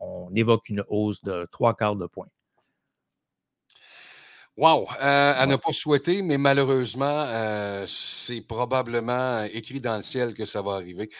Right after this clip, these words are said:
Speaker 2: Euh, et ça, je trouve ça dommage, pas à peu près à part ça. Sylvie Gérard, notre modératrice, bon matin. Yvon Vaillant, bonjour, merci d'être chez nous.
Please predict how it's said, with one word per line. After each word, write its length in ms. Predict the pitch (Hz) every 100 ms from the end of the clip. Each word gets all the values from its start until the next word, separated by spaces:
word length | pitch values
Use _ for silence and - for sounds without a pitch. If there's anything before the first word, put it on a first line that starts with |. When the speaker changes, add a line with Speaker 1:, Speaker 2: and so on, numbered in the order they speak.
| - - - -
Speaker 2:
Euh, 380 | 90 87 87 85
et 80 | 98
ça, 140 | -
je 60 | 120
trouve 180 | 107 98
ça 140 | 120
dommage, 500 | 98 104 110 110 -
pas 100 | 123
à 60 | 107
peu 120 | 101
près 140 | 101
à 80 | 101
part 180 | 104 95
ça. 140 | -
Sylvie 240 | 120 214 196
Gérard, 260 | 165 160
notre 120 | 156 127
modératrice, 500 | 127 123 117 151 -
bon 140 | 131
matin. 220 | 123 113
Yvon 300 | 147 120 139
Vaillant, 320 | 127 120 131
bonjour, 480 | 107 180 190 156 170
merci 300 | 147 180 185
d'être 140 | 160 131
chez 200 | 143
nous. 120 | 123